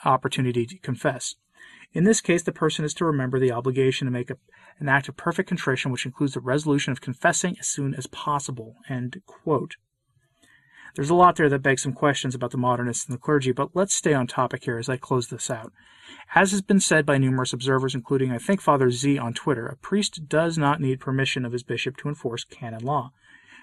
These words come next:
Nor does a bishop need the permission of a fictional organization like the U S Conference of Catholic Bishops.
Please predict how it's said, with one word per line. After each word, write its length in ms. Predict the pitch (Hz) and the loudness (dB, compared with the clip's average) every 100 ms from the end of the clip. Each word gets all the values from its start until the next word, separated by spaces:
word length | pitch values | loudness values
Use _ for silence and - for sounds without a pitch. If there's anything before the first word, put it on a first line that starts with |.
| - | 0
Nor 120 | 180 | 6
does 160 | 220 208 | 8 6
a 40 | |
bishop 320 | 160 151 175 | 4 4 4
need 140 | 160 131 | 2 -2
the 60 | |
permission 480 | 151 147 127 - 139 | -2 -2 0 -2 -4
of 100 | 135 | -4
a 60 | 127 | -6
fictional 420 | - 175 - 160 160 | -2 -4 -2 -4 0
organization 720 | 139 131 123 139 139 135 117 | 2 2 2 2 2 -2 -6
like 140 | 123 | -8
the 80 | 135 | -2
U 140 | 127 | 2
S 120 | 127 - | 2 0
Conference 340 | 127 - 139 | -6 -6 -12
of 80 | - | -8
Catholic 380 | 127 117 135 - | -8 -6 -4 2
Bishops. 400 | 185 127 - | 2 2 -6